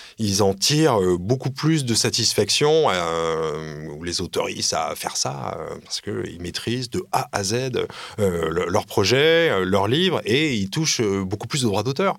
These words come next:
Donc, euh, c'est parfait, et c'est vrai que ce qu'elle a, ce qu'elle a fait, Lisa Mandel, je pense que maintenant, euh, elle va plus publier, euh, chez un éditeur, euh, classique.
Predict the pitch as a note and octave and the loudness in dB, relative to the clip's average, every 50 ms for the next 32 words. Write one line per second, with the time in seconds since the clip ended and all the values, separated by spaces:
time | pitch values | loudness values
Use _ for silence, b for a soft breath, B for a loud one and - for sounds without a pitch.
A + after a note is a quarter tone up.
0 | B B B B B - F2+ F2+ F2 - - E2+ D#2 D2+ D#2+ D#2+ - - - - | B B B B B -8 -8 -8 -6 -4 -4 -4 -2 -2 -4 -4 -4 -4 -2 -2
1 | G#2+ G#2 - - - - - E2+ - - E2+ - B2+ D3+ C#3 - F#2+ F#2 B B | -4 -2 0 0 0 0 0 -2 -4 -2 0 0 0 0 -2 -2 -4 -4 B B
2 | B B B B B B - - - - G2 F2+ F2 F2 F2 D#2+ - - G2+ F2+ | B B B B B B -6 -4 0 0 0 0 0 -2 -4 -4 -2 -2 -2 -2
3 | E2+ E2 - D#3+ F3 F3+ E3+ C#3 G#2+ F#2+ F#2+ F#2+ F#2 F2 F#2+ B2+ E3+ E3 - - | -4 -2 -2 0 0 2 2 0 0 0 -2 -2 -2 -2 0 0 0 -2 -4 -6
4 | - - - - E2+ D2 - - D3+ D3+ C#3 A#2+ G2 F2 E2+ E2+ B B B B | -8 -8 -6 -6 -8 -6 -4 -4 -4 -4 -4 -4 -4 -4 -4 -4 B B B B
5 | B B B B B B B B B B - - _ _ _ _ - A#2 A2 A2+ | B B B B B B B B B B -20 -20 _ _ _ _ -4 -2 -2 -2
6 | G2 - A#2 A2+ G2 A#2+ A2+ G#2+ G#2+ A2 A2 A2 A#2+ B2+ C3 B2+ A2+ G2 F#2+ F#2 | -2 -2 -4 -2 -2 0 0 0 2 2 2 2 2 2 2 2 2 0 0 0
7 | F#2 F2+ F2+ E2+ - - - F#2+ F2 G2 F#2+ F#2 F#2 F#2 F#2 F2+ - A2+ G#2 G2+ | 0 0 -2 -2 -2 -2 -2 -2 0 0 0 -2 -2 -4 -6 -2 0 2 2 2
8 | G2 F#2 F2+ F2 F2 E2+ F2 F2 E2 - C#3+ C#3 - A3 G3+ G3 | 2 2 0 0 0 0 0 0 0 0 2 2 2 0 0 -2